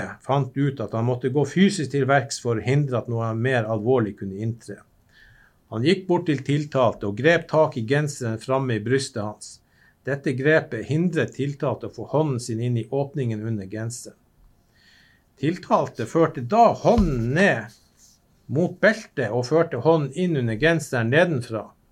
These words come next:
Da ba B sønnen E om å ta tak i armen til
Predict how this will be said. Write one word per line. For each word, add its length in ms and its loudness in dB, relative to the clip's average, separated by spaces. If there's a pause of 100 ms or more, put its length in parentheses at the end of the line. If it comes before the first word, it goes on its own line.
(420)
Da 160 2
ba 240 2
B 260 4
sønnen 460 0
E 160 2 (320)
om 160 -2
å 100 -4
ta 240 -2
tak 300 0
i 80 -4
armen 320 4
til 100 -6